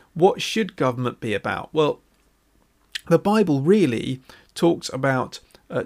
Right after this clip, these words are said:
two things about the purpose of governments. I think there are two purposes that the Bible kind of really, um,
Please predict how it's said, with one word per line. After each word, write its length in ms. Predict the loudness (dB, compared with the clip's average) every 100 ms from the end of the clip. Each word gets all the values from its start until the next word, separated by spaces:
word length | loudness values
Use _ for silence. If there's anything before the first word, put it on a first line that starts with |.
| -6
two 420 | 0 2 2 0
things 480 | -2 -2 -2 -4 -4
about 240 | -2 -2
the 80 | -4
purpose 560 | -4 -4 -4 -8 -12 -12 0
of 300 | 2 2 -2
governments. 600 | -4 -2 -6 -10 -12 -14 -14 -20 _
I 40 |
think 160 | -4 0
there 160 | 0
are 60 | 0
two 540 | -4 -10 -2 0 0
purposes 720 | -2 -2 -2 -2 -8 -6 -6 -6
that 180 | -6 -4
the 140 | 0
Bible 220 | 0 0 -4
kind 180 | -6
of 160 | -4 0
really, 460 | 2 2 -2 -4 -8 _ _ _ -18 -10
um, 400 | -8 -6 -8 -12